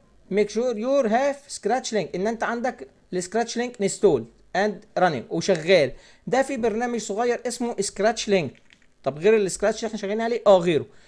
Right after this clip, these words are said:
تاني حاجة اتأكد ان انت مفعل البلوتوث بتاع الجهاز. طب اعمل تراي اجين، لو انا متأكد ان دول موجودين عندي، لو مش موجودين عندي هضغط على الامر المساعدة او الهيلب، فهيطلع معايا الموقع بتاع الويب بتاع سكراتش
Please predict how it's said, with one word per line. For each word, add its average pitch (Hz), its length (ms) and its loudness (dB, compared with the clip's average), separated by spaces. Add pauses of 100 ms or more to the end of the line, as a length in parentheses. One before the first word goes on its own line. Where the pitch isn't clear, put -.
(160)
تاني 254 180 -4
حاجة 220 300 -2
اتأكد 214 380 -2
ان 180 100 -2
انت 214 180 -2
مفعل 208 480 -4
البلوتوث 170 460 2
بتاع 196 320 0
الجهاز. 147 500 -6 (580)
طب - 200 -10
اعمل 208 280 2
تراي 208 200 0
اجين، 254 420 0
لو 240 120 4
انا 233 100 2
متأكد 214 440 -2
ان 190 140 0
دول 220 120 2
موجودين 185 340 -2
عندي، 127 260 -6
لو 151 140 -2
مش 180 180 -6
موجودين 208 260 -2
عندي 277 320 -4 (240)
هضغط 220 320 4
على 208 360 4
الامر 196 420 0
المساعدة 170 460 2
او 196 200 6
الهيلب، 226 300 2 (300)
فهيطلع 214 420 4
معايا 226 400 2
الموقع 208 460 2
بتاع 202 460 4
الويب 170 280 4
بتاع 233 380 -2
سكراتش 220 580 -2